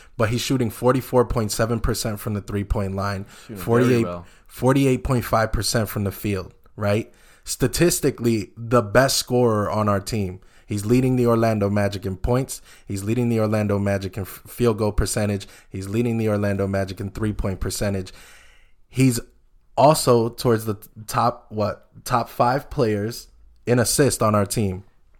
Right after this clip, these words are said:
Speaker 1: right? His turnover, uh, numbers are some of the
Speaker 2: Keep it
Speaker 1: lowest.
Speaker 2: going. This guy came with a,
Speaker 1: Hold on.
Speaker 2: <laughs>
Speaker 1: Are some of the
Speaker 2: this guy
Speaker 1: lowest,
Speaker 2: came with a bag today.
Speaker 1: are some of the
Speaker 2: Fournier
Speaker 1: lowest on the,
Speaker 2: comments.
Speaker 1: are some of the lowest on the team as well. So it's like, what else,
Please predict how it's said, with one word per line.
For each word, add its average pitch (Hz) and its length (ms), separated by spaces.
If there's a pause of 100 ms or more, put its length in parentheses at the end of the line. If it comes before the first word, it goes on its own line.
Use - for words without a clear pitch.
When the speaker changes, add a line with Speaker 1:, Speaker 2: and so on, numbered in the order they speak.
Speaker 1:
right? 104 320 (420)
His - 220
turnover, 120 760 (500)
uh, 107 260
numbers 107 520
are 104 280
some 120 260
of 117 80
the 113 120
Speaker 2:
Keep 98 100
it 104 80
Speaker 1:
lowest. 123 140 (100)
Speaker 2:
going. 143 120
This 131 120
guy 147 180
came 143 240
with 120 140
a, - 40
Speaker 1:
Hold 135 100
on. 202 500
Speaker 2:
<laughs> 202 100
Speaker 1:
Are 175 100
some 156 260
of 139 60
the 135 100
Speaker 2:
this 117 100
guy 127 60
Speaker 1:
lowest, 147 240
Speaker 2:
came 143 60
with 123 100
a 110 40
bag 160 360
today. 139 160
Speaker 1:
are 135 60
some 143 220
of 143 100
the 139 100
Speaker 2:
Fournier 131 160
Speaker 1:
lowest 147 240
on 139 140
the, 139 80
Speaker 2:
comments. - 300
Speaker 1:
are 117 140
some 131 200
of 139 60
the 123 80
lowest 123 360
on 123 100
the 113 80
team 120 300
as 98 100
well. 101 480 (560)
So 147 220
it's 143 160
like, 135 300 (560)
what 131 380
else, 131 400